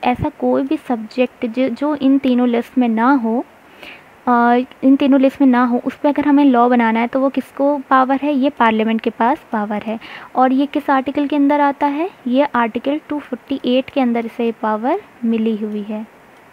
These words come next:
तो इतनी चीज़ें इसमें पता होनी चाहिए।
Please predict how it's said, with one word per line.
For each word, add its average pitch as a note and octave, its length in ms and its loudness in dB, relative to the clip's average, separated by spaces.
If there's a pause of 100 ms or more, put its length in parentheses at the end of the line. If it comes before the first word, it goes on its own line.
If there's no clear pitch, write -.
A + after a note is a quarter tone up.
(460)
तो C#4+ 60 -2
इतनी C#4+ 220 -4
चीज़ें C4+ 320 2
इसमें C#4 220 -2
पता A3+ 260 -4
होनी A3+ 220 -4
चाहिए। A3+ 460 -6